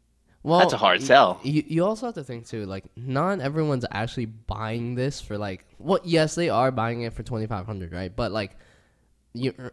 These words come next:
Speaker 1: remember at the furniture store, like, I, I got that, uh, uh, s-, uh, what was it? Finance for, like, six months, right?
Speaker 2: Yeah.
Speaker 1: People are probably financing it, and, like, the cre-, like, the credit companies are,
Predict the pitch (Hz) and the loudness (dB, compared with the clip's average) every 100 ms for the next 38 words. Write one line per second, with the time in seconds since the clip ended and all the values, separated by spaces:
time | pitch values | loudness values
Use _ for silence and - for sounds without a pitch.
0 | - 135 156 180 185 160 120 117 113 120 | -4 -2 0 2 2 0 -4 -6 -6 -6
1 | 135 139 135 113 90 - 104 101 - 98 | -6 -2 -2 -2 -6 -8 -6 -6 -8 -10
2 | 104 101 101 - 104 95 - 85 78 64 | -4 -4 -4 -4 -4 -4 -6 -10 -8 -10
3 | - - - _ - 95 80 73 _ _ | -14 -18 -20 _ -14 -12 -12 -16 _ _
4 | _ - - 78 87 85 76 87 90 85 | _ -20 -18 -12 -10 -10 -10 -8 -8 -10
5 | 60 - - 107 107 107 113 107 101 90 | -14 -10 -6 -4 -4 -6 -6 -6 -8 -6
6 | - 107 95 92 104 - _ 78 101 123 | -6 -6 -4 -8 -8 -12 _ -8 -6 -6
7 | - - _ - _ _ 233 190 - - | -8 -20 _ -20 _ _ -2 -2 -2 -6
8 | 196 214 185 190 180 165 117 156 160 95 | -2 0 0 2 0 0 0 0 0 -4
9 | - 80 71 85 101 101 101 107 - 127 | -8 -12 -10 -8 -6 -6 -6 -8 -6 -6
10 | - 104 101 - 98 135 135 - 98 92 | -6 -8 -8 -8 -4 -4 -4 -6 -10 -8
11 | 92 98 92 90 | -10 -8 -6 -6